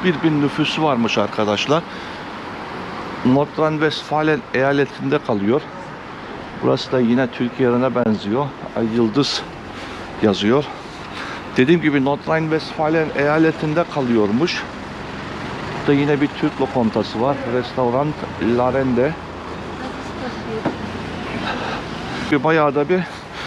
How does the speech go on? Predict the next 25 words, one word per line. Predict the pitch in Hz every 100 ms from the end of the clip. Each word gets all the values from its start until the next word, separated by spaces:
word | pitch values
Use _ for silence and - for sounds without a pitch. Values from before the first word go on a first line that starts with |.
| - - -
Türk | - 156 -
yerleri | 135 135 135 127
var. | 123 123
Şurası | - 143 135 143
da | 135
City | - - - 139
Export | 117 - - 113 -
diyor. | 107 110 131 - - - - - - - -
Büyük | 120 139 131
ihtimalle | 113 127 127 127
Türk | 120 - 131 -
veya | 113 127
Arap'tır. | 90 117 120 - 117 - - - - - - - - - - - 67 - - - - - - - - -
Yani | - 135
yine | 151 170
konuya | 170 156 165 175
dönecek | 156 165 160 165
olursam | 165 185 196 175 202 - - - 127
Lüdenscheid'in | 156 165 147 151 151 165 151
yetmiş | 151 - 156 -
bir | 160 147
bin | 143
nüfusu | 139 - 139 139
var. | 135 135 - - - - - - -
Nordrhein-Westfalen | 127 143 151 147 139 135 135 - 151 147 143